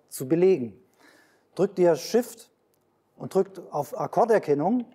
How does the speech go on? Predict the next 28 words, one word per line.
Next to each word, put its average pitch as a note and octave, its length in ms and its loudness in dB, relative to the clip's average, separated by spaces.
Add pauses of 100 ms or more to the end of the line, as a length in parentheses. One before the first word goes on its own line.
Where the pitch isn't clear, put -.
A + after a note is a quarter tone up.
(200)
dann C3+ 140 -10
könnt D#3 240 -4
ihr D#3+ 80 0
hier F3 420 0
sofort E3+ 460 -4
sehen, E3+ 340 -2
welcher C#3+ 340 0
Akkorderkennungstyp F#3 1000 -4
angewählt D#3 580 0
ist, C#3+ 280 -6
wo B2 100 -4
der A#2 140 -8
Splitpunkt F#3 520 -4
sitzt D#3+ 400 -4 (340)
und C3+ 160 -6
weitere D#3+ 360 0
Funktionsmöglichkeiten, C#3+ 1160 -4
die B2+ 100 -12
den B2+ 180 -6
Style-Bereich D3+ 720 0
betreffen. - 500 -12 (520)
Besonders G#3 420 2
möchte G3 220 -4
ich E3 80 -6
hier F#3+ 120 2
hinweisen F3 540 0
auf C#3+ 220 -8
die D3+ 320 -4